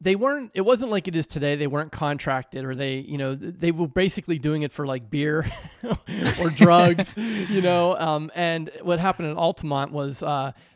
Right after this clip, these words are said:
Speaker 1: they just beat on a lot of people. Like, they, they,
Speaker 2: Yeah.
Speaker 1: you know, they were all drugged out and spaced out, and they were taking pool cues and, and bars, and they were just beating people. So it's not security in the way we think about it, but yeah, they, they were involved in a lot of concerts back in the day.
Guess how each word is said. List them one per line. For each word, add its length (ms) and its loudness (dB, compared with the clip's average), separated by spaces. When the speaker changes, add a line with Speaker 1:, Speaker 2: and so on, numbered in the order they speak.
Speaker 1:
they 220 0
just 240 -4
beat 220 2
on 220 0
a 60 -6
lot 220 0
of 80 -6
people. 400 -8
Like, 220 -6
they, 160 0
they, 400 -2
Speaker 2:
Yeah. 100 -8
Speaker 1:
you 60 -10
know, 220 -6
they 100 -2
were 120 2
all 120 4
drugged 360 -2
out 220 0
and 100 -10
spaced 440 -6
out, 280 -4
and 140 -6
they 80 -2
were 180 -4
taking 460 -2
pool 240 4
cues 540 0
and, 200 -6
and 300 -6
bars, 600 2
and 160 -2
they 80 0
were 140 -2
just 320 -6
beating 340 2
people. 380 -6
So 320 0
it's 220 -6
not 220 2
security 380 0
in 60 -2
the 60 0
way 160 2
we 160 0
think 260 -4
about 240 0
it, 80 -2
but 120 0
yeah, 200 0
they, 140 0
they 200 -2
were 120 -2
involved 320 0
in 80 -2
a 40 -4
lot 180 -2
of 80 -6
concerts 420 -6
back 240 -8
in 60 -8
the 80 -6
day. 260 -8